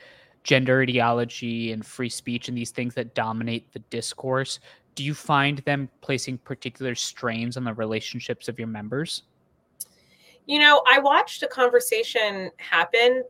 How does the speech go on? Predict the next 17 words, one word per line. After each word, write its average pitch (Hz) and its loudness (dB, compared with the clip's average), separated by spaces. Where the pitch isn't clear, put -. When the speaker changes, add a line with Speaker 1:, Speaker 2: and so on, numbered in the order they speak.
Speaker 2:
that 196 0
was 180 0
incredible 202 4
to - -8
see, 170 -4
because 160 2
it 185 -4
was 185 -10
the 185 -10
first 226 -2
time 262 0
that 220 2
I 175 4
saw 165 2
one 175 -2
of 175 0
these, 165 -8